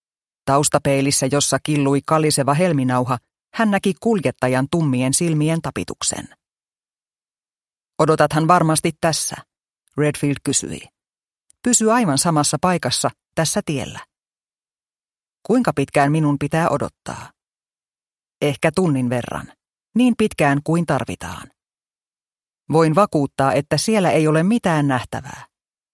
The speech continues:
Siellä ei ole enää ristin sielua." "Odota nyt vain tässä, sopiiko? Odota. Maksan sinulle sitten tuplakorvauksen, kun olemme taas kaupungissa."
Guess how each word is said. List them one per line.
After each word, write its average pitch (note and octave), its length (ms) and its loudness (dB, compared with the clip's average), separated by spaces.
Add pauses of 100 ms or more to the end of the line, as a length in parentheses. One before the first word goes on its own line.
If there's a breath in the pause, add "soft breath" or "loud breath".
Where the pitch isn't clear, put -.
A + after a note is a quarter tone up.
(200)
Siellä B3+ 320 2
ei F#3+ 200 2
ole E3 220 2
enää D3+ 280 2
ristin D#3 420 0
sielua." - 560 -6 (1200)
"Odota G3 300 2
nyt F#3 200 0
vain D#3+ 200 2
tässä, - 340 -4 (140)
sopiiko? - 560 -6 (380)
Odota. - 340 -4 (580)
Maksan G#3 360 0
sinulle D#3+ 340 2
sitten D#3+ 360 -2
tuplakorvauksen, B2+ 1000 -2 (120)
kun F#3+ 280 -2
olemme B2+ 320 2
taas D3+ 240 0
kaupungissa." - 760 -4